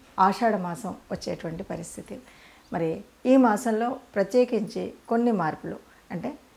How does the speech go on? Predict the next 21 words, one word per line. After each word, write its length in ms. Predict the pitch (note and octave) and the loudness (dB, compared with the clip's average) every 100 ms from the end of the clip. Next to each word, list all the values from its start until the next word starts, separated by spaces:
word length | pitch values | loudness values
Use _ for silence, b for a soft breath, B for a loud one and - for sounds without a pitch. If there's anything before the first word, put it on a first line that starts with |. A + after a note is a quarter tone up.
| - | -4
ఇందులో 240 | A3 A3 | 0 0
ప్రత్యేకించి 840 | G#3+ G3 F#3+ C4 C#4 C#4 A3 G#3 G3 | 0 -4 -2 2 2 4 0 2 0
జరిగేటువంటి 600 | F#3+ F3+ F#3+ F#3 F3+ E3 | 0 0 0 0 -2 -4
మార్పుల్లో 540 | E3 F3+ F3+ G3+ A3 - - | -2 -2 -4 -6 -6 -10 -10
మొదటిది 600 | F3 F3 F#3+ A3+ F3+ A#3+ - B B _ | -4 0 0 0 -4 -6 -12 B B _
తొలి 260 | A3+ A#3+ A#3+ G3 | 2 2 2 0
ఏకాదశి 580 | F#3 F#3+ F3+ F3+ - | 0 0 -2 -4 -4
అనేటువంటి 640 | F3 E3+ D#3+ E3 D#3+ E3+ - - | -4 -4 -6 -8 -6 -8 -8 -4
పండగ 260 | E3 D#3+ | -4 -2
రావడం. 400 | D#3+ E3+ - G#3+ - - B G#3+ | -6 -8 -10 -12 -16 -18 B 0
ఇక 100 | G#3 | 2
రెండవది, 500 | G3 G#3+ A#3+ C4 F#4 - B B - | 2 4 2 2 -4 -10 B B -10
ఆ, 640 | C4 F3+ F3+ F3+ F3+ F#3 B3 C4 - _ - | -2 0 0 -2 -4 -8 -10 -16 -20 _ -2
మనకి 380 | F#3 E3+ G3 - - | -2 0 -4 -4 4
అయనం 440 | A3+ B3+ C4+ B3 F3 | 8 8 6 2 0
మారడం. 340 | D#3 D#3 D#3+ - - | -2 -4 -8 -10 -2
పూర్తిగా 480 | C4+ C4 C4 B3+ B3+ - | -2 -2 -2 0 -2 -2
సౌరమాన 500 | G3 G3 G#3 G3+ G3 | 2 2 2 -2 -6
ప్రకారంగా 600 | - F3+ F#3 F#3 G#3 F#3+ | -6 -4 -2 -4 -4 -2
ఆధారపడినటువంటి 880 | E3 E3 F3+ F3 E3 E3 F3 E3+ | 0 -2 -4 -4 -6 -6 -6 -6
మనకు 380 | E3+ G3 - | -4 -6 -6